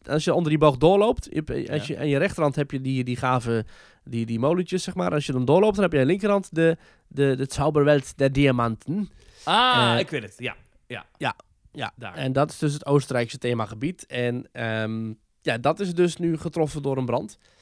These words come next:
Speaker 1: Eh, eh, je hebt daar ook nog de panoramabaan overigens. Die is ook, eh, alweer, eh, eh, stilgezet voor herstelwerkzaamheden.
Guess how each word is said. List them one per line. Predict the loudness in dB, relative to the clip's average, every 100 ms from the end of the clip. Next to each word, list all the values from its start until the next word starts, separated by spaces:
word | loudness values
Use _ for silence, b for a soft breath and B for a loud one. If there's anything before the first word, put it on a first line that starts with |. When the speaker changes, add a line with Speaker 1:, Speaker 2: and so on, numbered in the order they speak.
| B B B B B -6
Speaker 1:
Eh, | 0 2 4 4 2 0 0
eh, |
je | 0
hebt | 2
daar | 0
ook | -2
nog | -4
de | -8
panoramabaan | -6 -4 -2 0 2 2 0
overigens. | -2 -4 -6 -8 -14 _ _ -16
Die | -14
is | -12
ook, | -12 -4
eh, | 0
alweer, | 0 0 0 0
eh, | 0 0 -4 -8
eh, | -10
stilgezet | -6 -4 -4 -4 -6 -10 _ _ _ _ _ _ _ _ -18 -16 -6
voor | -4
herstelwerkzaamheden. | -2 -2 0 0 -2 -2 -2 -2